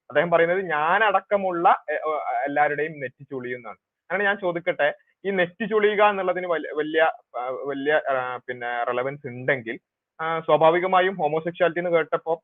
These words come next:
നിങ്ങ-, ആ, പിന്നെ എല്ലാവരുടെയും നെറ്റി ചുളിഞ്ഞ ഒരു കാലഘട്ടം ഉണ്ടായിരുന്നു.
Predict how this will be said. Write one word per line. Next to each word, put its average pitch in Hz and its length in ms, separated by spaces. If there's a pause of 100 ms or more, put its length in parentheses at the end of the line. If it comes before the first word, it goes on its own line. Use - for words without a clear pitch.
(120)
നിങ്ങ-, 135 220
ആ, 131 200
പിന്നെ 127 420 (380)
എല്ലാവരുടെയും 175 680
നെറ്റി 175 240
ചുളിഞ്ഞ 170 280
ഒരു 175 160
കാലഘട്ടം 160 460
ഉണ്ടായിരുന്നു. 147 480